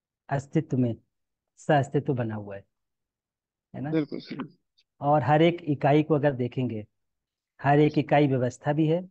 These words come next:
Speaker 1: और व्यवस्था में, बड़ी व्यवस्था में भागीदारी भी कर रही है। तो जैसे example के लिए अगर आप पेड़ को देखेंगे, पेड़ में बहुत सारी पत्तियां हैं,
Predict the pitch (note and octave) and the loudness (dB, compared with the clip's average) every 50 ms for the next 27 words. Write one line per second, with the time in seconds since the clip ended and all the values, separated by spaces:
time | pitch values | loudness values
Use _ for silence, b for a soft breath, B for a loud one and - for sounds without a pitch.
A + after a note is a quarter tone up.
0 | _ - - C3+ C3+ C3+ C3 B2+ B2+ - _ - C#3 C3+ C3 C#3+ D#3+ F#3 - C3+ | _ -10 -6 -4 -4 -2 -2 -4 -4 -6 _ -8 -6 -6 -4 -4 -6 -6 -6 -4
1 | B2+ C3 C3+ C3 C3+ B2+ B2+ - - C#3 D3+ C#3 B2 B2+ B2 B2+ B2 A#2+ A2+ A2 | -2 -2 0 0 0 -2 -4 -6 -6 -4 -4 -2 -2 -2 -2 -4 -4 -4 -4 -4
2 | A#2+ A2+ A#2+ - A#2 G2+ F#2+ G2+ G2+ G2+ - - - _ _ _ _ _ _ _ | -4 -4 -4 -8 -8 -12 -12 -12 -12 -12 -14 -16 -20 _ _ _ _ _ _ _
3 | _ _ _ _ _ _ _ _ _ _ _ _ _ _ _ _ _ _ _ _ | _ _ _ _ _ _ _ _ _ _ _ _ _ _ _ _ _ _ _ _
4 | _ _ _ _ _ _ _ _ _ _ _ _ _ - C#3+ B2+ A#2+ B2+ B2 - | _ _ _ _ _ _ _ _ _ _ _ _ _ -10 -8 -6 -4 -4 -2 -2
5 | C#3+ B2+ B2 C3+ C3 B2+ B2 C3+ C3+ B2 - C3+ C3+ C#3+ C3+ B2 C#3 C3+ C3 C3+ | -2 0 0 0 0 2 2 0 -2 0 0 0 0 0 0 2 2 2 2 0
6 | - - C3+ C3 B2+ B2+ - C#3 B2+ B2 A#2 - - A2+ A2 A2 A2 A2 _ _ | 0 -2 -2 -2 -2 -2 -4 -6 -6 -6 -6 -8 -8 -6 -6 -6 -6 -8 _ _
7 | _ _ _ _ _ _ _ _ _ _ _ _ _ - _ _ - C#3 C3+ C3+ | _ _ _ _ _ _ _ _ _ _ _ _ _ -20 _ _ -2 0 2 4
8 | C#3 C#3 C#3+ C#3 C#3 - _ _ _ _ _ _ _ _ _ _ - C3 C3 C3 | 4 4 2 2 -2 -8 _ _ _ _ _ _ _ _ _ _ -10 -6 -4 -4
9 | C3+ - - C#3+ C#3 D3 C3 C#3+ B2 - - C#3+ C3+ B2+ A#2+ A2 A2 | -4 -2 -2 0 0 0 0 -2 -6 -4 -2 -2 -2 -2 -4 -6 -10